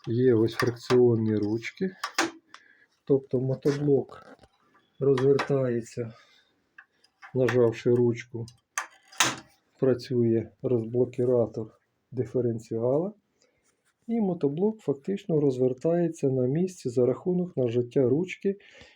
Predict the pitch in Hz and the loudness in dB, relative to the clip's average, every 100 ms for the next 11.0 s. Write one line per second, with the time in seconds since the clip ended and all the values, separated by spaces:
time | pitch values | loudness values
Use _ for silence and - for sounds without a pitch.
0 | _ 175 170 151 139 135 - 165 147 131 | _ 0 4 4 2 0 -2 -2 0 0
1 | 120 120 - 139 131 151 123 117 113 127 | -2 -4 -2 0 2 0 2 0 0 0
2 | 117 - 120 120 143 135 120 110 - 127 | -2 0 0 0 2 2 2 0 0 0
3 | 120 - 117 175 196 180 180 - 151 135 | 0 -6 -2 2 4 2 0 -4 -4 -6
4 | _ _ 143 139 147 135 143 127 131 131 | _ _ -6 -4 -6 -4 -2 0 0 -2
5 | - 139 131 131 120 120 139 131 120 113 | -6 -2 -2 -2 -4 -2 -2 0 0 -2
6 | 160 202 - 139 123 127 - 117 - 110 | -4 -10 -6 -4 -2 -2 -2 -2 -4 -12
7 | 117 117 123 147 185 - 151 _ _ _ | -12 -8 -6 -2 -2 -2 -6 _ _ _
8 | 135 139 120 110 - 131 123 117 120 117 | -2 -2 -4 -6 -6 -4 -4 -4 -6 -8
9 | 107 107 98 - 190 - 120 131 120 110 | -10 -10 -10 -6 -6 -4 -4 -4 -6 -6
10 | 107 117 117 - 104 _ 151 175 175 | -8 -10 -10 -12 -16 _ -6 -6 -8